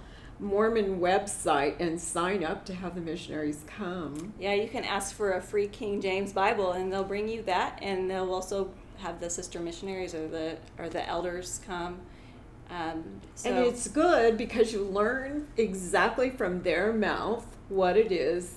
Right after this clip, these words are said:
Speaker 1: that Mormons believe, right?
Speaker 2: Right.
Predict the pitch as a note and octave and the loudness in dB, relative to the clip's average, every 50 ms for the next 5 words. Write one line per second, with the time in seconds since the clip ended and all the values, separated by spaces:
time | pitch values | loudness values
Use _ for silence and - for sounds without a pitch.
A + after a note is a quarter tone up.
0 | - - F#3 D#3+ C3+ - F3+ E3+ D#3 D3+ C#3+ C3+ D3+ - - - G#3 A3 B3+ A3+ | -2 0 0 0 2 0 -2 -2 -2 -2 -2 -4 -6 -8 -6 -6 -2 0 0 0
1 | - - - - - - - - C2 A2 D3+ G3 - - - - - - - - | 0 -2 -6 -12 -14 -12 -10 -8 -6 -6 -6 -8 -10 -12 -16 -18 -18 -18 -16 -8
2 | - G#3+ G3+ F#3 E3+ D#3+ E3 - | -2 2 4 4 4 2 -2 -6